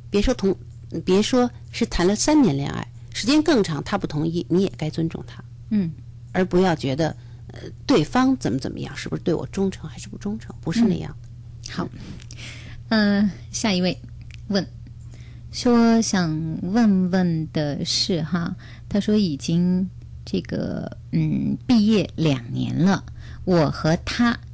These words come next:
Speaker 2: 都有了工作，但是呢，因为他的工作要和各种样的人接触，所以我们俩，呃，经常因为我怀疑他而吵架，给咱发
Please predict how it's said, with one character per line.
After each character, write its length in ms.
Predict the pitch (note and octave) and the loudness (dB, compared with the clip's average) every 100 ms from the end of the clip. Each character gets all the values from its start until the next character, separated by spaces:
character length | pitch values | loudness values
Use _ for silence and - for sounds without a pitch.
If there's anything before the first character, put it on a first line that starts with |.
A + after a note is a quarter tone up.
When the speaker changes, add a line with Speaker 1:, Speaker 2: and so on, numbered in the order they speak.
| - | -2
Speaker 2:
都 160 | B3+ C4 | 4 6
有 200 | G#3 D#3+ | 6 2
了 120 | - | -2
工 300 | - A3 A#3 | 0 4 6
作， 340 | B3 B3 E3+ - - - - | 4 2 0 -4 -14 -16 -4
但 180 | - C4+ | 4 4
是 160 | B3+ B3+ | 6 6
呢， 200 | A#3 G#3+ | 6 6
因 200 | - C4 | 4 6
为 100 | B3 A#3 | 6 4
他 200 | A#3+ B3+ | 2 2
的 140 | G3 | 2
工 260 | - C4 C4+ | 4 6 6
作 180 | B3 | 6
要 200 | G3+ G#3 | 4 4
和 440 | F#3 - D3+ D#3 F3+ - | 2 2 4 4 2 -2
各 140 | - C4+ | 0 2
种 180 | E3 | 4
样 160 | D#3+ F3+ | 4 2
的 100 | D3 | 2
人 220 | C#3 D3+ | 0 -2
接 260 | - A#3+ B3+ | 2 2 2
触， 320 | - - - - - - | 0 -6 -6 -10 -14 -6
所 180 | - F3 | 2 4
以 80 | |
我 160 | G3+ B2+ | 6 4
们 120 | C#3+ | 4
俩， 240 | D#3 B2 - - - - - | 2 0 -8 -16 -16 -8 -4
呃， 140 | D3+ - - | -4 -6 -6
经 220 | - B3+ | 4 4
常 280 | - E3 F3+ - | 4 0 2 4
因 160 | A#3 | 6
为 120 | G#3+ | 8
我 140 | G#3 A#2 | 6 2
怀 300 | - D3 D3 | 0 2 4
疑 220 | G#3+ C#3 | 4 2
他 200 | - D#3 | 0 0
而 120 | D3 | 0
吵 180 | - - | 0 -4
架， 240 | - E3 - - - - | -2 -2 -2 -12 -14 0
给 200 | E3 D3 | 2 2
咱 420 | - C#3+ D#3 F#3 | 2 2 4 2
发 340 | - A3 A3 | 0 2 4